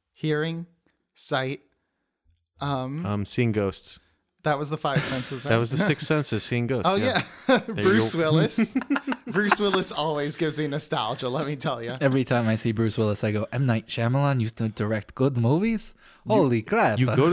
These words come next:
Speaker 2: to, you
Speaker 1: Yeah,
Speaker 2: go to
Speaker 1: Matt
Speaker 2: Bruce Willis
Speaker 1: talks
Speaker 2: and
Speaker 1: like
Speaker 2: do
Speaker 1: that.
Speaker 2: a weird ac-, accent about M. Night Shyamalan?
Speaker 1: Yeah, Matt talks
Speaker 3: Don't tell
Speaker 1: like
Speaker 3: me how
Speaker 1: that,
Speaker 3: to
Speaker 1: and we're all,
Speaker 3: nostalgia.
Speaker 1: we're all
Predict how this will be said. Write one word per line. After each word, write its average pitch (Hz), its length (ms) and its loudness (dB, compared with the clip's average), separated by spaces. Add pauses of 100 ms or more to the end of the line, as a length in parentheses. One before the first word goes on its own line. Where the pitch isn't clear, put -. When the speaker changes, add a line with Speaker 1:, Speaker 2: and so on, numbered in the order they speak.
(100)
Speaker 2:
to, 120 60 -6 (120)
you - 100 2
Speaker 1:
Yeah, 220 200 4
Speaker 2:
go 196 60 6
to 156 60 0
Speaker 1:
Matt 170 240 4
Speaker 2:
Bruce 127 100 4
Willis 147 260 6
Speaker 1:
talks - 40 0
Speaker 2:
and 190 80 6
Speaker 1:
like 127 40 4
Speaker 2:
do - 80 4
Speaker 1:
that. 127 180 6
Speaker 2:
a - 20 2
weird 135 200 4
ac-, 107 300 0
accent 131 640 0
about 123 340 2
M. 120 160 2
Night 135 140 2
Shyamalan? 151 680 0
Speaker 1:
Yeah, 190 220 0
Matt 180 300 -4
talks 185 160 0
Speaker 3:
Don't 180 100 6
tell 233 80 2
Speaker 1:
like 240 80 4
Speaker 3:
me 208 60 4
how 151 120 6
Speaker 1:
that, 127 80 2
Speaker 3:
to 127 60 4
Speaker 1:
and 185 160 0
we're 120 160 2
all, 196 160 2
Speaker 3:
nostalgia. 170 240 -4
Speaker 1:
we're 165 180 0
all 175 160 0